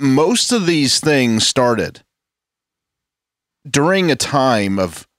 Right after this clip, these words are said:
very big turmoil, uh, in, in the country. And so we've had nothing but turmoil pretty much,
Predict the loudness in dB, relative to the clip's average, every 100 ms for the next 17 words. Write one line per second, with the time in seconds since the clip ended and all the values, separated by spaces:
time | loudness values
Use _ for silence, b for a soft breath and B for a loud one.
0 | _ -12 -2 2 4 2 0 -2 0 0
1 | 0 -2 0 2 2 0 0 -6 -10 _
2 | _ _ -2 2 2 2 0 -2 0 0
3 | -2 _ -2 0 0 0 0 -6 -12 -20
4 | _ _ _ _ 0 0 2 2 2 2
5 | 0 -2 b b b 0 0 2 2 2
6 | 2 2 0 0 -2 -4 -8 _ _ -4
7 | -2 0 0 0 2 2 2 2 0 -2
8 | -2 0 2 2 0 0 -4